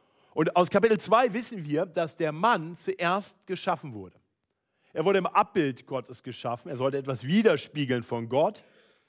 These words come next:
Und wir haben in der Textlesung, in erster Mose zwei,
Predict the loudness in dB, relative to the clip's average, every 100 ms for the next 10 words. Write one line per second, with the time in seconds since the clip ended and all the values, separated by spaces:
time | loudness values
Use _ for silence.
0 | _ _ _ _ _ _ _ _ _ _
1 | _ 2 4 4 -2 -10 -4 -2 0 -2
2 | -4 -8 -6 -4 -4 -6 -10 -14 _ -16
3 | -10 -8 -6 -6 -6 -4 4 6 4